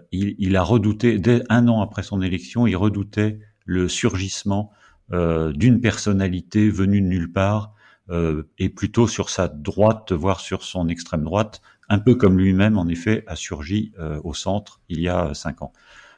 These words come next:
Euh, et on, on voit bien dans, dans toute son,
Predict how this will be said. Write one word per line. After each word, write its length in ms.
Euh, 340
et 260
on, 60
on 320
voit 220
bien 260
dans, 300
dans 380
toute 200
son, 640